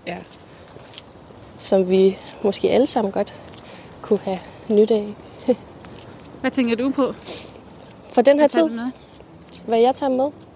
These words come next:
Speaker 2: Mm. Altså det, fra, fra sidste år der med, eller første omgang af corona, der har jeg det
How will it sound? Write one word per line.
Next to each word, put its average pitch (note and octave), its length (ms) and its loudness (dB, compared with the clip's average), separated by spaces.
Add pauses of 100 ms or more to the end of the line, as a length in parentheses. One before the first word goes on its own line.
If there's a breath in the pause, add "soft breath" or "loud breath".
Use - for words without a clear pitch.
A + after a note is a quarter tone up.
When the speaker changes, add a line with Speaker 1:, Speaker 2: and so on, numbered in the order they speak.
(140)
Speaker 2:
Mm. G3 320 -4 (760)
Altså G3+ 200 2
det, A3+ 160 6 (260 loud breath)
fra, - 180 -6
fra - 180 0
sidste - 440 2
år G3+ 200 4
der F3+ 220 0
med, F#3 320 0 (400 loud breath)
eller F#3 120 -2
første - 360 0
omgang F#3+ 280 -2
af F#3 60 -6
corona, G3+ 380 -2
der A3+ 220 2 (500 loud breath)
har A3+ 200 -2
jeg G#3 200 4
det G3+ 200 -2